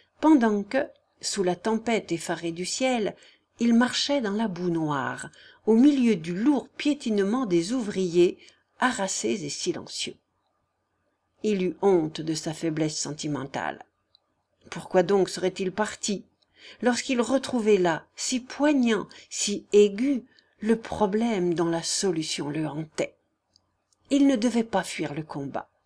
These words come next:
Il amasserait des faits. Il découvrirait peut-être enfin la voie certaine, dans l'obscure confusion où il se cherchait encore.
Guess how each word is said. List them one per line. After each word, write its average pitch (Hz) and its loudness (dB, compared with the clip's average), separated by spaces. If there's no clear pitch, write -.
Il 202 4
amasserait 233 2
des 170 0
faits. - -8
Il 220 0
découvrirait 285 4
peut-être 302 0
enfin 262 -2
la 254 0
voie 233 -2
certaine, 156 -4
dans 190 4
l'obscure 214 2
confusion 180 -4
où 160 2
il 160 0
se 170 -2
cherchait 156 -4
encore. 135 -4